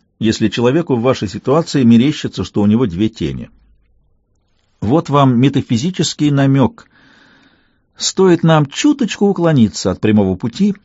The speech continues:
и с нами могут случиться разные неприятные вещи.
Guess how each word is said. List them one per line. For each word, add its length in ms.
и 80
с 120
нами 260
могут 260
случиться 460
разные 320
неприятные 560
вещи. 420